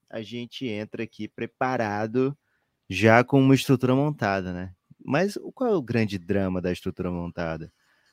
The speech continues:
É que ela, na teoria, né, um técnico, por exemplo, que monta o time com muita estrutura, né, com muitas determinações, tira um pouquinho aquele espaço do, da criatividade, né? Aquele espaço da,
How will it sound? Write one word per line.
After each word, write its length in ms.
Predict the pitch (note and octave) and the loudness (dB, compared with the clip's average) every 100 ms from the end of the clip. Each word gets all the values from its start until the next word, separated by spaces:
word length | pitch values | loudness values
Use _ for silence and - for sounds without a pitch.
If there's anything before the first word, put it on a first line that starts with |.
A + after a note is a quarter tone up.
| _ _ _ _ | _ _ _ _
É 160 | - A2+ | -2 -2
que 300 | - - C3 | -2 2 4
ela, 920 | A2 A2 A#2 B2 B2 B2 G#2+ F#2+ F2 _ - | 6 4 4 4 4 4 2 0 -4 _ 4
na 320 | C3+ C#3 D3 | 8 8 8
teoria, 640 | - B2+ A2 G2+ C#3 C#3+ | 4 4 4 2 0 0
né, 260 | G#2+ C#3 A#2+ | -2 -4 -6
um 120 | G2 | -8
técnico, 560 | F#2 - F2+ - F#2 - | -10 -8 -8 -8 -14 -14
por 160 | - F2+ | -12 -10
exemplo, 320 | E2+ E2+ _ | -8 -12 _
que 220 | F#2+ F2+ _ _ | -14 -14 _ _
monta 420 | G#2 G#2+ A#2 A2 G#2 | -8 -4 -2 -2 -6
o 60 | |
time 240 | - G2 F#2+ | -6 -10 -10
com 100 | F#2+ | -10
muita 280 | F#2 F#2 | -8 -10
estrutura, 580 | - - F#2 - A#2+ G2 | -14 -16 -16 -8 -6 -6
né, 140 | F#2 F#2+ | -6 -12
com 180 | F#2+ | -14
muitas 380 | E2 E2+ G2 F#2+ | -12 -10 -8 -4
determinações, 920 | F#2+ F#2 G2 G2 F#2+ F#2 D#3+ C#3 - _ _ _ _ _ | -4 -4 -4 -4 -4 -4 -4 -4 -4 _ _ _ _ _
tira 220 | - D#3+ | -2 0
um 40 | E3+ | 2
pouquinho 340 | F3 - E3+ | -2 0 -4
aquele 240 | E3 E3+ | -2 -2
espaço 420 | E3 - D3+ D3+ D#3+ | -2 2 0 2 -2
do, 300 | D#3+ D#3+ D3+ | 0 0 -2
da 100 | D#3+ | 0
criatividade, 680 | E3+ D#3+ F#3+ E3+ D#3 C#3+ A#2+ | 0 0 2 4 6 4 0
né? 160 | A#2+ - | -6 -8
Aquele 180 | A#2+ | -6
espaço 440 | A#2 - A2 A#2+ B2+ | -6 -4 -2 -2 0
da, 500 | A#2+ A#2 A2+ G#2+ | 2 2 2 -2